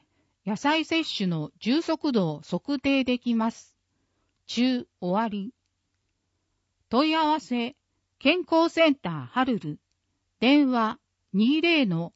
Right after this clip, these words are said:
八零八七。十九、住民税非課税世帯に臨時特別給付金を給付。令和四年度から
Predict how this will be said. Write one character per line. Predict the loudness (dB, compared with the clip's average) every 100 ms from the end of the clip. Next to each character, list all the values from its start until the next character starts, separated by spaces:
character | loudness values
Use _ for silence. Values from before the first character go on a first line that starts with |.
| _
八 | -10 -6 -2
零 | 0 0 0
八 | -4 -6 0
七。 | 2 2 0 -6 _ _ _ _ _ _ _ _ _ _ _ _ _ _ _ _ _ _ _ _ _ _ -2
十 | 2 2 0
九、 | 2 2 2 -4 _ _ _ _ _ _ _ _ _
住 | 0 2 4 2
民 | 4 4
税 | 4 2 0 -4
非 | -8 -2
課 | 0
税 | 2 2 2
世 | 2 -2
帯 | 0 -2 -2
に | -4 -6 _ _ _ _ 0
臨 | 4 6
時 | 4 2
特 | 2 2 2
別 | 2 0 -4
給 | 2 2 2
付 | 0
金 | -2 4 6 6
を | 4 2 -4
給 | 0 0 0
付。 | -2 -6 -6 _ _ _ _ _ _ _ _ _ _
令 | 2 4 4
和 | 2
四 | 2
年 | 4 4 4
度 | 2
か | 0 -2
ら | -2 -4